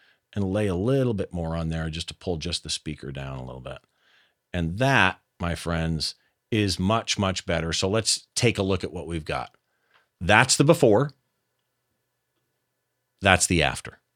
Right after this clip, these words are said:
Before, after. Got all the detail back, got everything I want in there, and now that bass player jumps right out at me, and it works really, really well. So I'm gonna do one more image for you.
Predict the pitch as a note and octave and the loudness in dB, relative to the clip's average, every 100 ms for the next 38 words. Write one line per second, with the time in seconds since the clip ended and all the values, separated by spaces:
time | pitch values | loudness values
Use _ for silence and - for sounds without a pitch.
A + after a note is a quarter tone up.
0 | _ - - B2+ B2 A2+ _ _ _ _ | _ -4 0 2 2 0 _ _ _ _
1 | _ _ _ _ _ D#2 - - - _ | _ _ _ _ _ -4 -4 -10 -20 _
2 | _ _ _ _ E2+ F#2+ F#2 F#2 A2+ G#2 | _ _ _ _ 2 4 6 6 4 6
3 | G#2+ G2+ F2+ G2 F#2 F2+ F2 A#2 A#2 A2 | 4 4 4 4 4 2 4 4 4 4
4 | G2 F2+ F#2 F2+ F2+ F2 F2 F2 F#2+ F#2 | 4 4 4 4 4 2 2 4 4 4
5 | F#2 D2+ F2 E2 - E2+ E2 E2 - _ | 2 2 0 0 0 0 0 -2 -4 _
6 | - _ _ G2+ F2 D#2 F#2 F#2 G#2+ C#3+ | -20 _ _ 0 2 0 -2 0 4 6
7 | C3 G2 F2+ E2+ E2 F2 E2+ D#2 _ _ | 8 6 6 6 4 0 0 -2 _ _
8 | _ G2+ G2 - F2 D#2+ - - C#2+ D#2+ | _ 2 2 0 -2 0 -2 -4 -6 -4
9 | D2+ D2 C2+ C2+ B1+ A1+ - - G#2 A#2+ | -4 -6 -6 -8 -8 -6 -4 0 2 6
10 | C3+ C3 F3 F3+ E3 B2 F2 D2 - C2 | 8 10 10 10 10 10 8 4 0 -4